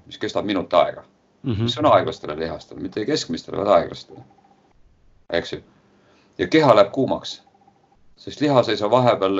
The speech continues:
Speaker 1: lõdvestuda, eks ole, siis ta paneb energiat käima, keha läheb üleni kuumaks, eks ole. Ja Qigunis ja, ütleme, Kundalini joogas ja on hästi palju selliseid harjutusi,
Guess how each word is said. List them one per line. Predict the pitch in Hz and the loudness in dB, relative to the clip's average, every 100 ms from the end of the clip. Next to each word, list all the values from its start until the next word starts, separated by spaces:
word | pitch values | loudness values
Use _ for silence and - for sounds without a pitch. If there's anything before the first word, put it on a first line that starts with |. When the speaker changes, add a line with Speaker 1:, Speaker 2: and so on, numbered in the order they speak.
| 101 | 0
Speaker 1:
lõdvestuda, | 170 127 120 - 104 | -2 -2 -4 -4 -4
eks | 101 - | -4 -4
ole, | 101 92 | -4 -4
siis | 117 110 | -6 -6
ta | - 98 | -4 -2
paneb | 104 98 | 2 2
energiat | 95 123 113 - | 2 0 0 -4
käima, | - 78 - - | 0 0 -2 -8
keha | 107 92 | -6 -2
läheb | 85 92 | -2 0
üleni | 92 76 | -2 -4
kuumaks, | 104 90 - - | -6 -4 -6 -12
eks | - - | -16 -16
ole. | - _ _ _ _ _ _ _ _ - | -16 _ _ _ _ _ _ _ _ -8
Ja | 92 | -6
Qigunis | 95 160 139 147 117 98 | -2 0 4 6 4 4
ja, | 104 | 2
ütleme, | 104 101 | 2 0
Kundalini | 104 101 104 147 110 | 0 2 4 4 4
joogas | 90 95 85 82 90 | 6 4 4 2 0
ja | 87 | 2
on | 87 85 95 | 4 4 2
hästi | 123 127 104 | 0 -2 -4
palju | 127 90 | -2 -2
selliseid | 95 92 | -4 0
harjutusi, | 143 123 - - | 0 -2 -6 -14